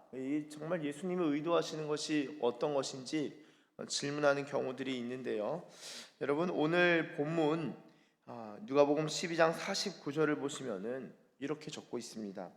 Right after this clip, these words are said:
"내가 불을 땅에 던지러 왔노니 이 불이 이미 붙었으면 내가 무엇을 원하리요?" 오십 절, "나는 받을 세례가 있으니 그것이 이루어지기까지 나의 답답함이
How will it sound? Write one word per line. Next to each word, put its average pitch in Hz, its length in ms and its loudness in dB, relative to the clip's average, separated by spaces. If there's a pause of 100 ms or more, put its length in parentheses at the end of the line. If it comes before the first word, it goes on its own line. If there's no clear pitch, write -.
(580)
"내가 131 280 8
불을 151 320 4
땅에 160 320 12
던지러 143 460 2
왔노니 123 640 0 (340)
이 139 220 -2
불이 135 400 -4
이미 143 240 -2
붙었으면 147 680 -4
내가 127 220 4
무엇을 147 720 2
원하리요?" 117 800 -2 (560)
오십 - 280 -6
절, 117 300 2
"나는 139 260 4
받을 139 320 2
세례가 151 380 6
있으니 131 580 -2 (380)
그것이 151 480 2
이루어지기까지 147 880 2
나의 127 220 4
답답함이 147 720 0